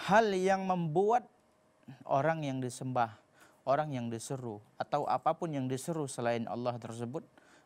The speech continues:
mereka tersebut tidak akan bisa memberikan manfaat, tidak akan bisa menjawab permintaan-permintaan dan permohonan orang yang menyeru mereka.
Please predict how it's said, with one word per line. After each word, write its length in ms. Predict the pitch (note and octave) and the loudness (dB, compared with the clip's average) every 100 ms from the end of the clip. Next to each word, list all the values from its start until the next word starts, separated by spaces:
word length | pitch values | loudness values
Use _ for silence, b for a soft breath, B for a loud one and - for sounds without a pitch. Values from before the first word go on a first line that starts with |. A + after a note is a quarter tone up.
| b | b
mereka 320 | B2 B2 A2 | -2 -2 -2
tersebut 480 | G#2+ G#2+ A2+ A2 A#2 | -6 -6 -10 -10 -10
tidak 380 | - G#2+ F#2 - | -8 -4 -4 -4
akan 120 | G#2+ | -8
bisa 220 | G#2+ B2+ | -8 -8
memberikan 580 | B2 G#2+ G#2 G#2 G2+ G2+ | -8 -8 -8 -8 -8 -10
manfaat, 540 | G2 G2 - A#2+ G#2+ - | -10 -12 -8 -8 -8 -8
tidak 360 | B2 C3+ D#3 | -6 -4 -4
akan 180 | F3 E3 | -6 -8
bisa 400 | D#3+ A3+ - F#3 | -8 -8 -8 -8
menjawab 720 | E3+ E3+ C3+ C#3+ E3 E3+ G#3+ - b b b b - | -6 -8 -4 -2 0 0 -2 -2 b b b b -10
permintaan-permintaan 1300 | D#3 D3 C#3 C#3+ C#3+ C3+ C3 C3 B2 B2+ G2 B2 A2+ | -6 -6 -4 -4 -4 -6 -6 -6 -4 -4 -4 -6 -8
dan 120 | A2+ | -8
permohonan 880 | A2+ D3+ D#3 D#3 D3 G#3 G3 D#3+ A#2+ A#2 b b b | -4 -4 -4 -4 -4 -4 -2 -4 -6 -12 b b b
orang 320 | B2+ B2+ A#2+ | -4 -4 -2
yang 100 | A2+ | -6
menyeru 380 | A2 A2 A2 A2+ | -6 -6 -6 -6
mereka. 420 | G2 - - - | -8 -10 -14 -18